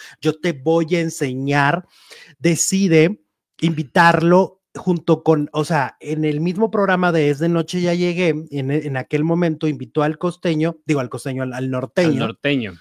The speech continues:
Speaker 1: a Edson Zúñiga, lo invita y también invita a un estandopero, y hace como un tipo duelo entre comediante convencional y estandopero, que son dos cosas diferentes. Y entonces los confronta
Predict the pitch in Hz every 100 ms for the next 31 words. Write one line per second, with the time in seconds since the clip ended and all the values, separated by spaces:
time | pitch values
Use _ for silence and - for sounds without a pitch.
0 | _ _ - 139 151 151 190 - 196 180
1 | 165 165 170 143 143 143 156 151 180 -
2 | 160 156 147 147 156 156 - 147 151 147
3 | 147 156 143 156 160 151 156 - 196 170
4 | 135 151 - - 170 143 160 - 175 185
5 | 180 147 135 151 156 151 151 208 _ _
6 | _ - 139 147 147 - - 151 156 156
7 | 165 175 214 - 202 180 175 - 180 185
8 | 175 170 202 214 _ - 170 151 - -
9 | 127 123 120 - 240 120 - 120 143 165
10 | 233 - 208 170 139 135 240 311 175 110
11 | - _ _ _ _ _ _ 170 190 202
12 | 185 226 240 196 - 214 170 175 - 220
13 | 175 143 147